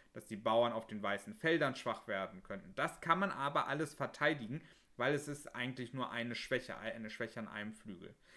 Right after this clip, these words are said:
Das bedeutet, um weiter vernünftig fortzufahren, bräuchte Weiß noch eine zweite Schwäche. Also am besten am Königsflügel. Prinzip der zwei Schwächen, und die zwei Schwächen sollten natürlich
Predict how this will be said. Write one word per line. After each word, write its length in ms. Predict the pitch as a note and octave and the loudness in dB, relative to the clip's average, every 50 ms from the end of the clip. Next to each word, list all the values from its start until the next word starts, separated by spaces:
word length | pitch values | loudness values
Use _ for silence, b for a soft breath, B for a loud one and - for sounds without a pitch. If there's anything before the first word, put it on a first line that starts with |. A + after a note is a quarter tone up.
| B B B B | B B B B
Das 160 | D3 C3 - | -4 -4 -2
bedeutet, 520 | - D3 C3 D#3 D#3+ F#3+ G#3 G3 F#3+ F#3 D3+ | -2 0 4 10 10 10 10 10 6 0 0
um 160 | D3+ D#3+ C#3 | 0 0 2
weiter 320 | D3+ D3 E3 E3 E3 E3 | 2 2 2 4 2 0
vernünftig 460 | D3+ - E3 D#3 D#3+ D3+ - D3 C3+ | 0 0 -2 -2 -2 -6 -6 -8 -8
fortzufahren, 720 | - - E3+ F3 E3+ F3 - C3+ - - B2+ A#2+ B2+ C3+ B2+ | -2 0 0 0 0 0 -6 -8 -6 -2 -2 -2 -2 -2 -4
bräuchte 520 | - - C3+ C#3+ D3+ D3 - D#3 D3 B2+ | 2 6 6 6 6 4 0 -2 -2 0
Weiß 540 | B2+ A#2+ B2 C3+ D3+ E3+ E3+ - - - - _ _ _ _ _ _ - | 2 4 4 4 4 2 -2 -6 -10 -12 -14 _ _ _ _ _ _ -12
noch 80 | B2+ B2+ | -6 -4
eine 200 | C3 C3+ C3+ A#2+ | -2 -2 -2 -4
zweite 400 | - - D3+ D3+ E3+ E3+ - A2 | -2 2 4 4 4 2 -2 -8
Schwäche. 380 | - - - F#2+ F#2 - - - - | -10 -8 -10 -12 -12 -12 -18 -12 -4
Also 200 | A#2+ A#2+ A2+ B2+ | -2 -2 0 0
am 140 | A2+ A#2+ A2+ | -2 -2 2
besten 320 | C#3 D3+ F3 - - E3+ | 2 2 2 2 -2 -4
am 160 | C3 A#2+ A2+ | -4 -4 -2
Königsflügel. 540 | - E3 F3 D#3+ B2+ - - A#2+ A#2+ C#3+ D#3 B B B B B B | 4 4 4 4 4 -4 -6 -6 -4 -4 -4 B B B B B B
Prinzip 380 | - C#3 C#3+ - - F3 E3+ | -2 -2 -2 -2 -4 -4 0
der 160 | - D3+ C#3 - | 2 2 2 2
zwei 240 | - - B2+ B2 | 4 4 4 4
Schwächen, 360 | A#2+ - - F3 F3 E3+ F3 E3 | 4 4 4 4 4 4 2 -4
und 100 | C#3+ C3 | -4 -4
die 80 | B2 | -6
zwei 220 | - - C3+ B2+ B2+ | -2 2 2 2 2
Schwächen 360 | - - C#3 C3+ - D3 C3 | 2 0 -2 -2 -2 -4 0
sollten 280 | B2 B2+ C3 B2+ - | 2 2 2 2 0
natürlich 480 | C3+ B2 A#2 - - B2+ B2 C3 B2+ - | -4 -4 -4 -2 -2 -2 -2 -2 -2 -6